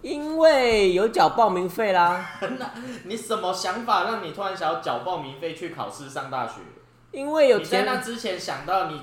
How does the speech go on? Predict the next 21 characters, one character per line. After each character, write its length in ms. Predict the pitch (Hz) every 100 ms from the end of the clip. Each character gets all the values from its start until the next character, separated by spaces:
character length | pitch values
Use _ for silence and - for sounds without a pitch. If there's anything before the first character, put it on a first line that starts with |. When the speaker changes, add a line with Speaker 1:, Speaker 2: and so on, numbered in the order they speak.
| -
Speaker 2:
读 140 | 160
完 180 | 165 165
大 160 | 175 165
学 140 | 143
能 200 | 120 117
干 120 | 131 120
嘛？ 100 | 95 - - _ _ _ _
Speaker 1:
我 120 | 175
读 160 | 170 202
完 220 | 220 220
大 160 | 240 220
学 240 | 160 143
啊， 380 | 131 117 95 85
Speaker 2:
嗯。 260 | 131 117 104 - _ -
Speaker 1:
我 200 | 170 175
读 260 | 175 208
完 260 | 226 226 226
大 140 | 240 226
学 120 | 190
就 120 | 214
是， 460 | 202 214 185 143